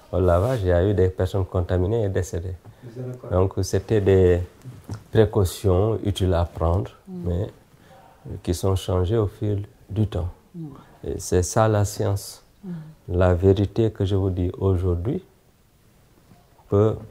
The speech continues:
Speaker 1: être obsolète juste après l'interview.
Speaker 3: Mm.
Speaker 1: Le masque, nous, on a, c'est vrai, toujours considéré que c'est efficace,
Speaker 3: Mhm.
Speaker 1: mais l'O M S considérait que ce n'était pas efficace, mais maintenant,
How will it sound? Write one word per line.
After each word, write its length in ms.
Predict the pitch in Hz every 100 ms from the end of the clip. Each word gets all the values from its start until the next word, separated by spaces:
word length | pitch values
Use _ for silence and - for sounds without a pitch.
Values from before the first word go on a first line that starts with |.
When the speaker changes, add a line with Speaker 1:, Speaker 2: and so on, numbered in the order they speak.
| - _ - -
Speaker 1:
être 220 | 101 104 -
obsolète 680 | 107 - 113 101 110 110 - - _ _ _
juste 240 | 101 113 -
après 300 | 104 - 104
l'interview. 580 | 104 101 98 92 90 92 -
Speaker 3:
Mm. 360 | 190 180 175 170 160 - - 135 123
Speaker 1:
Le 160 | 95 92
masque, 400 | 98 117 131 - - 110
nous, 140 | 104
on 260 | 135 95 92
a, 200 | 90 87 -
c'est 180 | - 98
vrai, 180 | 110 110
toujours 280 | 107 110
considéré 400 | 107 104 101 95
que 100 | -
c'est 180 | 92 85
efficace, 540 | 90 - - 151 - 214
Speaker 3:
Mhm. 220 | 196 180 175 - - _ _
Speaker 1:
mais 140 | 90 90
l'O 120 | 95
M 120 | 104
S 120 | 127 -
considérait 580 | 110 101 101 107 127
que 100 | 135
ce 120 | 104 104
n'était 340 | 98 92 95
pas 180 | - 139
efficace, 400 | 117 107 113 -
mais 100 | 95
maintenant, 480 | 95 98 110 143